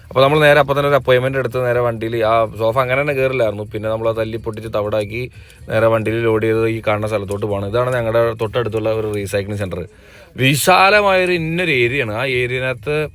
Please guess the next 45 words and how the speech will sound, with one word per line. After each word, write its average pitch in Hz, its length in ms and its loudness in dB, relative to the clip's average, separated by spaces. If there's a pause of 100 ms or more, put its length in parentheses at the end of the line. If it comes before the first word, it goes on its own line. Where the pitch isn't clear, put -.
(440)
എന്തൊക്കെയാ 127 360 2
പറയാ, 127 320 4
അവിടെ 120 320 2
വീട്ടിൽ 120 320 0
നമുക്ക് 123 200 0
ആവശ്യമില്ലാത്ത 117 480 2
പ്ലാസ്റ്റിക് 110 440 -2
വേസ്റ്റ്, 113 340 -6
ഇലക്ട്രോണിക് 110 580 -4
വേസ്റ്റ്, 113 360 -6
എന്ത് 113 480 -2
വേസ്റ്റാണ്, 139 420 2
ഹൗസ് 113 220 2
ഹോൾഡ് 113 180 -6
വേസ്റ്റ്, 110 300 -4
എന്ത് 139 340 -4
വേസ്റ്റ് 156 300 2
ആയിക്കോട്ടെ, 123 280 0
നമുക്ക് 117 220 -2
അവിടെ 113 140 4
കൊണ്ടുപോയി 107 240 -2
ഡംപ് 92 160 -4
ചെയ്യാം. 87 160 -8 (320)
ഇപ്പൊ - 140 -4
നമ്മൾ 131 180 4
ഈ 160 60 4
പോണ 147 280 4
വഴിക്ക് 147 260 4
തന്നെ 147 140 4
ലെഫ്റ്റ് 127 220 0
സൈഡിലും 123 760 2
റൈറ്റ് 117 180 0
സൈഡിലായിട്ട് 120 460 0
കുറേ 113 500 -2
കാണാൻ 113 300 -2
പറ്റും. 104 300 -8 (120)
അതായത് 104 180 -2
ഇപ്പൊ 101 140 -6
നമ്മുടെ 104 380 -2 (360)
ആവശ്യമില്ലാത്ത 107 540 2
ഫ്രിഡ്ജ്, 104 300 -2
മിക്സി, 107 520 -2
വാഷിംഗ് 104 380 0
മെഷീൻ, 107 240 0
അങ്ങനെ 135 240 4